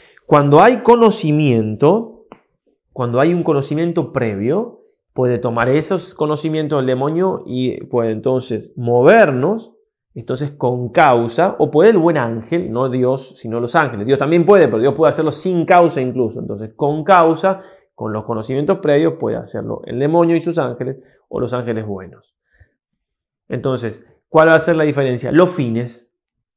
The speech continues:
San Ignacio nos deja clarito. Después va a pulir un poco más todavía,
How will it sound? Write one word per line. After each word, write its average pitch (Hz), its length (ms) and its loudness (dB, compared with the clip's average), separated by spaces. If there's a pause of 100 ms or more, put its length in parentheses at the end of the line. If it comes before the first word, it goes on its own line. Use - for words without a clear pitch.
San - 160 -10
Ignacio 127 220 -4
nos 127 80 -4
deja 127 160 -6
clarito. 110 340 -4
Después 113 260 0
va 143 100 4
a 143 100 -6
pulir 143 260 0
un 127 100 -4
poco 139 200 -2
más 143 200 -2
todavía, 139 600 -2